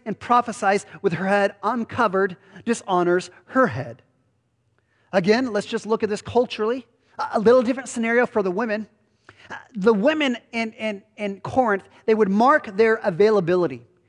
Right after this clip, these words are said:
their singleness, based on these head coverings. So it'd be similar to, like, a wedding ring, you know, where a woman wears a wedding ring that signal, s-, signifies, "Hey, I, I'm taken. I've got a spouse." And so what happened in their church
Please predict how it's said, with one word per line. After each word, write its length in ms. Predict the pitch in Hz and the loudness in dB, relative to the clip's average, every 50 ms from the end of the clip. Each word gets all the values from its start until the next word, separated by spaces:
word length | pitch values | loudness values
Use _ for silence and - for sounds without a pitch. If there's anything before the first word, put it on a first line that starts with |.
| _ - - | _ -12 0
their 260 | - 220 208 185 - - | 4 4 4 4 2 -4
singleness, 800 | - - - - 320 302 277 254 202 165 143 139 - - - - _ _ _ _ _ _ _ _ _ - 156 131 | -10 -10 -2 0 2 4 4 4 2 0 -4 -6 -10 -14 -16 -16 _ _ _ _ _ _ _ _ _ -12 -2 2
based 400 | 226 226 240 285 277 - - - - | 4 4 4 4 0 -4 -8 -10 -6
on 300 | - 208 214 214 214 202 | -2 0 0 0 0 -2
these 220 | 185 202 208 190 - | -2 -4 -6 -8 -10
head 280 | - - 202 196 151 | -6 -6 -4 -4 -4
coverings. 720 | - - 185 165 147 135 120 113 113 123 - - - - _ _ _ _ _ _ _ _ _ _ | -4 -4 -4 -4 -4 -8 -10 -12 -14 -20 -20 -20 -20 -20 _ _ _ _ _ _ _ _ _ _
So 140 | - - 208 | 0 0 2
it'd 60 | 190 | 2
be 80 | 190 214 | 2 -2
similar 340 | - - 220 226 226 220 | -2 -2 -2 0 -2 -4
to, 100 | 190 - | -4 -2
like, 160 | 190 185 180 - | -2 -2 0 -2
a 60 | 170 | 0
wedding 280 | 156 170 180 185 170 | 2 2 2 2 0
ring, 200 | 147 135 131 135 _ _ _ _ _ _ _ _ _ _ _ _ | -2 -6 -10 -14 _ _ _ _ _ _ _ _ _ _ _ _
you 100 | - 208 | 2 4
know, 80 | 190 185 | 6 6
where 160 | 185 202 196 | 6 6 4
a 60 | 190 | 4
woman 340 | 175 202 240 254 262 262 - - - - | 6 4 4 4 2 0 -4 -8 -4 2
wears 220 | 202 226 220 202 | 4 4 4 4
a 60 | 190 | 2
wedding 300 | 165 185 202 226 240 240 | 4 4 4 4 4 2
ring 280 | 233 233 240 254 262 196 - _ _ _ | 0 -4 -4 -4 -6 -8 -10 _ _ _
that 160 | - 220 - | 0 0 0
signal, 520 | - - 233 214 214 226 240 247 247 233 | 0 -4 -4 -4 -4 -6 -6 -6 -8 -8
s-, 200 | 220 - - - - - | -12 -14 -14 -14 -14 -14
signifies, 720 | - - 226 208 233 226 - 226 214 233 240 226 - - _ _ _ | -8 -6 -4 -4 -4 -2 0 0 0 2 0 -2 -4 -10 _ _ _
"Hey, 100 | - 220 202 - | 0 0 0 2
I, 140 | 214 220 - | -2 -2 -2
I'm 160 | - 214 202 | -2 -4 -6
taken. 520 | - - 202 220 - - 262 277 262 214 - _ _ _ _ | -2 -2 -2 -2 0 -2 -4 -4 -6 -8 -12 _ _ _ _
I've 120 | - 220 202 | 0 2 4
got 140 | 247 233 214 | 4 2 2
a 40 | |
spouse." 760 | 170 - - - _ 202 170 180 - 294 294 - - - - _ _ _ _ _ _ _ _ _ _ _ _ _ _ _ _ _ _ _ _ _ _ _ | 0 -6 -12 -6 _ 0 2 2 2 0 -2 -4 -10 -16 -20 _ _ _ _ _ _ _ _ _ _ _ _ _ _ _ _ _ _ _ _ _ _ _
And 100 | 220 - | -2 2
so 80 | - 247 | 4 4
what 140 | 240 254 | 4 4
happened 260 | 220 - - - 247 226 | 4 4 4 4 2 0
in 60 | 226 | 2
their 100 | 226 226 | 2 0
church 460 | - - - 311 - 302 277 - - | 0 0 0 0 0 0 0 -2 -10